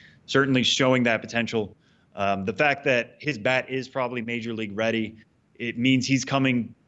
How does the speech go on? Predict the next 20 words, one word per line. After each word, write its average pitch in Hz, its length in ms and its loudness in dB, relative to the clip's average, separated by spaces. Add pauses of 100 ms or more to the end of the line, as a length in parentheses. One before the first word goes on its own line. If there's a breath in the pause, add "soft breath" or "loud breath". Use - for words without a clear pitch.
(100)
you 131 100 0
know, 110 80 2
to 143 220 0
the 147 80 0
fold 123 340 4
with 120 200 2
more 117 200 2
experience 110 680 0 (240 loud breath)
than 107 160 -4
some 117 160 0
of 110 60 0
these 101 120 -2
other 110 240 2
A 110 140 2
F 110 140 0
L 107 120 0
guys. 98 540 -2 (100)
You 110 80 -4
know, 92 220 -4
you, 101 180 -10